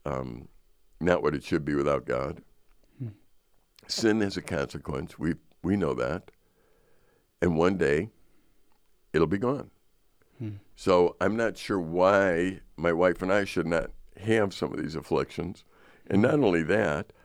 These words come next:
Speaker 1: because of my position in life where I get to encourage people to love God,
Speaker 2: Hmm.
Speaker 1: okay, I, you know, these afflictions are things that help me, I think, refocus on who God is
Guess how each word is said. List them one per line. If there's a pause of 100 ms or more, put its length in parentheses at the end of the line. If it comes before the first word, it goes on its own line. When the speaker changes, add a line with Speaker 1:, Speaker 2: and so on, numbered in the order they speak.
(600)
Speaker 1:
because
of
my
position
in
life
where
I
get
to
encourage
people
to
love
God, (400)
Speaker 2:
Hmm. (1400)
Speaker 1:
okay, (140)
I, (300)
you
know,
these
afflictions
are
things
that
help
me, (560)
I
think,
refocus
on
who
God
is